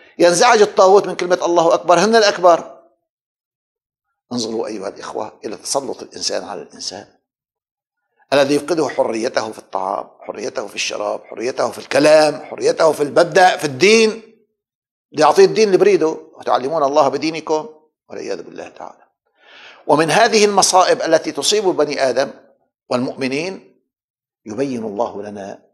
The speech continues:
أنها ابتلاء من الله. هل نصبر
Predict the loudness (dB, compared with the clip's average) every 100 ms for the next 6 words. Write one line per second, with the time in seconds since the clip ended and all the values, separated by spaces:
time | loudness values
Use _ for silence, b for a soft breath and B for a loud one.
0 | _ -20 -16 -14 -14 -16 -14 -12 -12 -16
1 | -20 -20 -20 -20 _ _ _ _ _ _
2 | _ b b -2 0 2 2 4 4 2
3 | 0